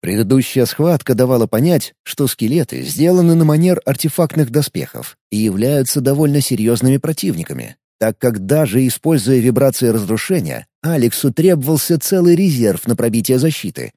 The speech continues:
а с учётом шиворота на выворот — все полтора. Казалось, что это немного,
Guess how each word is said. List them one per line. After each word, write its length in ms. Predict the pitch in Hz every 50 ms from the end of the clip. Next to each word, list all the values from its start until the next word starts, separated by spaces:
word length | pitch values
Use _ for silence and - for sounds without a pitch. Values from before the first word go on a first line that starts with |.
| _ _ _ _ _ _ _ -
а 140 | - 117 120
с 80 | -
учётом 420 | - 147 - - 170 156 - 151 135
шиворота 440 | - - 170 156 131 127 120 - 117
на 140 | 110 117
выворот — 440 | 147 180 175 110 87 - - - - _ _ -
все 340 | - - - - 190 175
полтора. 640 | - - 156 135 - - 123 95 80 65 52 - - _ _ _ _ _ _ _ _ _ _ _ _ _ _ -
Казалось, 560 | 82 78 80 62 69 80 95 104 104 113 113
что 220 | - - - 139
это 160 | 135 - 147
немного, 560 | 139 151 165 190 202 190 117 - - - -